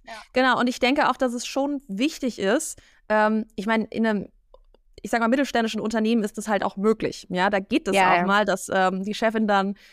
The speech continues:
Speaker 1: äh, dann auch mal A Bs macht oder mal, wie ich jetzt, Angebote schreibt. Das, das ist dann halt auch wieder, ähm, drin, und nötig, aber das ist auch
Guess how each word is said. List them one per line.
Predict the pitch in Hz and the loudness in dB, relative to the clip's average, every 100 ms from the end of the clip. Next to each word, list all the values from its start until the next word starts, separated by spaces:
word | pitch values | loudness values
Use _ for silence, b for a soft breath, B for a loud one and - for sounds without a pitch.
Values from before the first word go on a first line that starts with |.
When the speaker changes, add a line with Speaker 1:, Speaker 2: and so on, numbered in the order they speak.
| b | b
Speaker 1:
äh, | 214 214 202 202 196 | 0 2 4 4 2
dann | 202 | 2
auch | 202 208 | 0 -2
mal | 233 | -2
A | 226 | -2
Bs | 202 208 214 | 0 -2 -2
macht | 214 202 - | 0 0 0
oder | 202 196 196 190 | -2 2 2 2
mal, | 214 202 190 196 208 | 0 0 0 -4 -12
wie | 196 208 | -8 -4
ich | 226 | -4
jetzt, | 220 | -2
Angebote | 208 240 214 226 220 | 0 0 2 0 -2
schreibt. | 208 - 202 202 | -6 -2 0 -2
Das, | 208 - | -6 -10
das | 202 | -10
ist | - - | -8 -2
dann | 226 | 0
halt | 214 208 | 0 0
auch | 208 | 0
wieder, | 220 214 202 b b b b | 0 0 -2 b b b b
ähm, | 202 196 190 - | 0 0 -2 -6
drin, | 202 220 269 403 b b b - | 0 2 2 -2 b b b -2
und | 226 220 - _ | 0 0 -4 _
nötig, | 208 226 254 277 330 392 - - | 0 4 4 2 0 0 -4 -4
aber | 208 226 | 0 0
das | 233 | -2
ist | 262 - | -6 -4
auch | 269 | -4